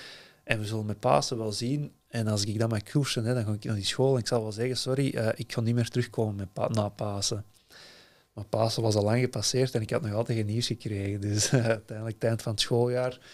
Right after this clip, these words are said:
nog altijd geen nieuws. Aan het eind van de zomervakantie dan zeker, augustus drieëntwintig, is dan eigenlijk pas de echte uitspraak gekomen. En dan zeg ik nu wel, ah, is het toch wel goed geweest dat ik op school gaan werken ben, want, eh, dat had gewoon te lang blijven duren.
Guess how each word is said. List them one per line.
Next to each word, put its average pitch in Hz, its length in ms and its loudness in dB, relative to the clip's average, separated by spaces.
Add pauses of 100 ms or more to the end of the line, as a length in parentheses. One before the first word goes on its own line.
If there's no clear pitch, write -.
(180)
nog 104 140 2
altijd 117 320 4
geen 113 120 -6
nieuws. 120 400 -4
Aan 107 120 -4
het - 100 -2
eind 110 220 -2
van 104 160 -4
de 104 80 0
zomervakantie 113 840 2
dan 123 180 0
zeker, 123 340 0
augustus 110 420 0
drieëntwintig, 117 720 0 (380)
is - 140 -4
dan 104 100 0
eigenlijk 107 300 0
pas 101 180 -6
de - 80 -2
echte - 220 -2
uitspraak 107 440 -4
gekomen. 117 520 0 (340)
En 110 140 -2
dan 107 100 0
zeg 110 120 0
ik 107 100 -4
nu 113 180 0
wel, 117 400 4 (120)
ah, 104 120 -12
is 101 80 -10
het - 80 -6
toch 127 140 4
wel 120 180 4
goed 117 200 0
geweest 117 260 -2
dat 113 80 -2
ik - 80 -8
op 113 100 -10
school 110 280 4
gaan 101 180 -2
werken 101 340 -2
ben, 98 160 -6
want, 98 280 -6
eh, 113 80 -4
dat 104 140 -6
had 110 120 0 (100)
gewoon 104 400 -2
te 117 100 0
lang 107 440 2
blijven 104 360 -2
duren. 110 420 0